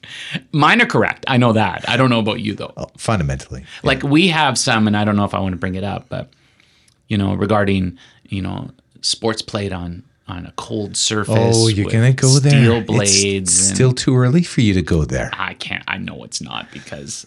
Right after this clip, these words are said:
Speaker 1: I'm so giddy.
Speaker 2: Again, so I have more ideas, and, and they're good ones. But actually, it, it was something you said.
Speaker 1: Well, of course. <laughs> Like,
Speaker 2: Uh,
Speaker 1: <laughs> talk about it, but often that's where ideas come from, from other people. They just, they listen to me talk and, like,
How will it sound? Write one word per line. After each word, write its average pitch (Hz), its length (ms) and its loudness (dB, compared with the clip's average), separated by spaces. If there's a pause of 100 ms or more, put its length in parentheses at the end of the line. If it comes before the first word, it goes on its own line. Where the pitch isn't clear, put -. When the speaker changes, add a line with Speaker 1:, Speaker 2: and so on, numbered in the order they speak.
(100)
Speaker 1:
I'm - 160 -8
so 110 460 -8 (500)
giddy. 113 460 -2 (640)
Speaker 2:
Again, 92 460 2 (120)
so - 340 0
I 95 80 2
have 90 140 0
more 98 240 4
ideas, 71 540 0 (300)
and, 101 140 4
and 98 160 4
they're 104 80 4
good 214 260 0
ones. 62 300 -2 (320)
But 104 120 0
actually, 101 380 0
it, 82 160 -2
it 95 40 0
was 82 160 0
something 80 280 -2
you 95 160 4
said. 69 320 -2 (760)
Speaker 1:
Well, - 120 -2
of - 100 -10
course. - 460 -4
<laughs> - 40 -14 (100)
Like, - 180 -4
Speaker 2:
Uh, 104 320 4
Speaker 1:
<laughs> - 480 -2
talk - 220 0
about 98 220 -8
it, 82 100 -12
but - 180 -12 (360)
often 123 420 6
that's 101 300 2
where 101 100 2
ideas 104 320 2
come 101 160 0
from, 101 160 2
from 95 140 0
other 98 160 2
people. - 320 -2
They 101 100 0
just, 113 240 -2 (220)
they - 80 -2
listen 107 240 2
to - 40 2
me 95 80 2
talk 92 320 0
and, 101 120 2
like, 82 200 -2